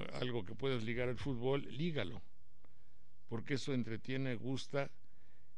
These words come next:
y va afín con los intereses gubernamentales. Si tú, querido nieto, quieres ser locutor o tú, querida nieta, quieres ser locutora, tienes que renunciar a tu ideología.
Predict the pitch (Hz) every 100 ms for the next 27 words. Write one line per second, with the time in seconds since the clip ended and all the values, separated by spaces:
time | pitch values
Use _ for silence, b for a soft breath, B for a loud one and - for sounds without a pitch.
0 | - - - - 120 127 131 123 120 175
1 | 175 160 131 110 113 101 110 101 113 110
2 | 127 131 139 131 180 160 - - 139 185
3 | 185 170 156 147 135 135 120 127 104 135
4 | 123 131 123 107 104 135 123 - 127 113
5 | 147 139 127 123 120 123 113 117 127 117
6 | 101 120 123 131 147 139 131 B B B
7 | B B - 202 202 185 156 127 123 131
8 | 123 117 127 110 110 98 - 131 110